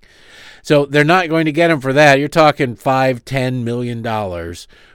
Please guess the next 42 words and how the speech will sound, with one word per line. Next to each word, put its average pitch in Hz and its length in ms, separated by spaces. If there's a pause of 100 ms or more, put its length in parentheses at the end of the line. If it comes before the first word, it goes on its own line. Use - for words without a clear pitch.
(100)
for 120 120
one 127 320
day's 123 380
worth 117 260
of 98 160
work 107 280
on 104 80
a 101 60
commercial, 175 460
because 127 300
not 160 140
only 175 200
do 139 100
they 135 120
have 131 180
to - 80
do 110 120
the 101 100
work 127 220
on 113 40
the 92 80
commercial, 120 460
which - 320 (640)
they're 110 80
not 120 180
necessarily 113 460
inclined 110 400
to 101 40
do, 98 240 (280)
they 139 160
have 165 240
to 147 80
then 147 180
be 127 160
associated 123 560
with 117 140
that 123 180
brand, 117 480 (1300)
whatever 143 340
the 131 120
brand 110 360
is. - 440